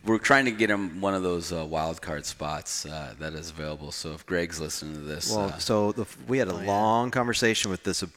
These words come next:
Speaker 2: with Greg, and he officially named me vice president of that wild card.
Speaker 1: Oh, really?
Speaker 2: Like, we,
Speaker 1: Okay.
Speaker 2: I asked him who he was gonna invite. He's like, "We need suggestions. You're in charge of this." And I'm like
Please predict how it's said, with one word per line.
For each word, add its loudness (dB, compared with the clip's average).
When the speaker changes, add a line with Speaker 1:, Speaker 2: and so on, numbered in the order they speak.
Speaker 2:
with -6
Greg, 0
and -4
he 0
officially 0
named 2
me 0
vice 0
president 2
of -4
that 0
wild 0
card. -4
Speaker 1:
Oh, 10
really? 8
Speaker 2:
Like, 6
we, 6
Speaker 1:
Okay. 6
Speaker 2:
I 10
asked 6
him 2
who 6
he 8
was 2
gonna 4
invite. 2
He's -6
like, -10
"We -8
need -8
suggestions. 0
You're 4
in 2
charge 6
of 6
this." 0
And -8
I'm -4
like -2